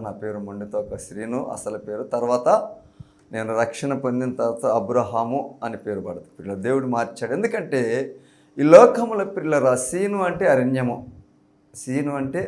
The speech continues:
అరణ్యము, నిర్గమకాండంలో రాసి ఉంది కాబట్టి సీను అంటే అరణ్యం. అందుకని పిల్లరా, దేవుడు నన్ను పిలుచుకొని ఏం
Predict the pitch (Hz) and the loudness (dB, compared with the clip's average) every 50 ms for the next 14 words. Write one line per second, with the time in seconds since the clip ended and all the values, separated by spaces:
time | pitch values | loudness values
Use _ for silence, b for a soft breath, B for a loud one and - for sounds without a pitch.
0 | - - - 120 98 113 123 127 123 120 113 110 - - - - - - - _ | -6 -8 -10 -10 -10 -8 -6 -4 -4 -4 -6 -8 -10 -14 -18 -20 -20 -20 -20 _
1 | - 104 101 101 107 107 120 123 120 - 117 110 113 113 113 110 104 107 107 104 | -14 -10 -8 -8 -6 -6 -6 -6 -6 -6 -8 -8 -6 -8 -8 -6 -4 -4 -4 -4
2 | 104 - 107 107 98 110 107 - 101 - - - - - - - b b b b | -6 -10 -12 -10 -8 -8 -8 -6 -8 -10 -12 -14 -18 -18 -18 -20 b b b b
3 | b b b b b - - - - 135 147 165 180 180 180 165 147 147 139 123 | b b b b b -16 -10 -4 -2 0 2 2 2 0 0 -2 -2 -4 -4 -4
4 | 151 - - - 117 107 110 113 110 107 107 101 104 107 117 147 180 226 214 214 | -6 -4 -4 -4 -4 -4 -6 -8 -10 -12 -12 -10 -8 -6 -4 -2 0 0 2 0
5 | 175 156 139 - - - 127 127 123 123 120 113 107 101 104 110 139 170 202 226 | 0 0 -2 -6 -6 -4 -2 0 0 0 0 0 -2 -2 -2 -2 2 4 4 4
6 | 233 233 196 202 180 151 143 131 127 127 123 127 - 127 127 131 131 - 139 127 | 4 4 0 0 0 0 0 0 -2 -2 -4 -4 -6 -6 -6 -6 -6 -8 -6 -4
7 | 131 123 110 95 95 92 98 110 117 113 - - b b b b b - 120 139 | -4 -4 -4 -4 -8 -8 -10 -10 -12 -14 -18 -20 b b b b b 4 4 6